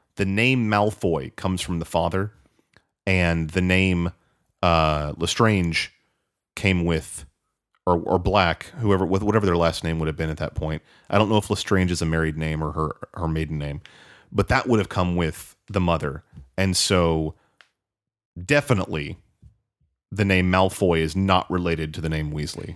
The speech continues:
as far as I can tell. So that's it for this chunk. Uh, when we come back with our next episode, we're gonna be on chapter seven,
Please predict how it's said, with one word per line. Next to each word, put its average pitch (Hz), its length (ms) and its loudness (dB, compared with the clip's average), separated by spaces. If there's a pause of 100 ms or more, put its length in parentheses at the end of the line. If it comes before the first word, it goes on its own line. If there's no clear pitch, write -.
as - 120 -4
far 80 160 2
as 80 100 -2
I 78 80 -6
can 76 140 -8
tell. - 260 -12 (720)
So - 140 0
that's 233 220 2
it 226 140 0
for 170 120 4
this 143 440 2
chunk. 175 420 0 (1120)
Uh, 107 200 2
when 110 140 0
we 117 80 2
come 170 280 0
back 135 360 2
with 104 80 2
our 98 80 4
next 113 320 0
episode, 95 480 0
we're 98 100 -2
gonna 101 100 2
be 98 80 2
on 95 120 2
chapter 117 360 -2
seven, 104 560 0